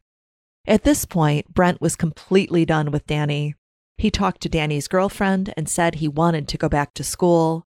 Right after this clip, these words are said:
Brent went back to living with his parents. Brent's conscience got the better of him, and he confessed to a friend what he and Danny had done.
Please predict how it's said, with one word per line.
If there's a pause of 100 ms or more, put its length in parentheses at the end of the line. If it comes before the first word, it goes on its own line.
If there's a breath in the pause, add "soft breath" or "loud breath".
(520)
Brent
went
back
to
living
with
his
parents. (240)
Brent's
conscience
got
the
better
of
him, (160)
and
he
confessed
to
a
friend
what
he
and
Danny
had
done.